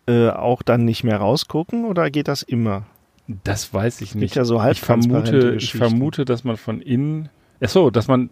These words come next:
Speaker 2: auch wenn sich's, ich vermute nicht, aber das wär natürlich
Speaker 1: Mhm.
Speaker 2: lustig.
Speaker 1: So
Speaker 2: Aber
Speaker 1: wie
Speaker 2: auch
Speaker 1: in
Speaker 2: irgendwie
Speaker 1: diesen,
Speaker 2: spooky.
Speaker 1: äh, Crime-Filmen, wo dann
Speaker 2: Ja.
Speaker 1: immer der F-B-I-Mensch hinter der,
Speaker 2: Hinter dem
Speaker 1: äh,
Speaker 2: Spiegel.
Speaker 1: ja.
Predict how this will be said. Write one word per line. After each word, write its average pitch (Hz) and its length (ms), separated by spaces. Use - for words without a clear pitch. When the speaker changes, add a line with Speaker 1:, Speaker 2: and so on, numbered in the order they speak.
Speaker 2:
auch 127 180
wenn 135 140
sich's, 120 340
ich - 60
vermute 107 420
nicht, 95 340
aber 95 340
das - 180
wär 151 80
natürlich 123 300
Speaker 1:
Mhm. 107 80
Speaker 2:
lustig. 104 480
Speaker 1:
So - 160
Speaker 2:
Aber 113 120
Speaker 1:
wie 120 40
Speaker 2:
auch 139 60
Speaker 1:
in 120 80
Speaker 2:
irgendwie 147 220
Speaker 1:
diesen, 123 320
Speaker 2:
spooky. 147 200
Speaker 1:
äh, 117 380
Crime-Filmen, 120 840
wo 117 100
dann 113 300
Speaker 2:
Ja. 113 80
Speaker 1:
immer 117 240
der 113 180
F-B-I-Mensch 120 800
hinter 127 220
der, 117 140
Speaker 2:
Hinter 117 340
dem 110 80
Speaker 1:
äh, - 20
Speaker 2:
Spiegel. 110 460
Speaker 1:
ja. 117 140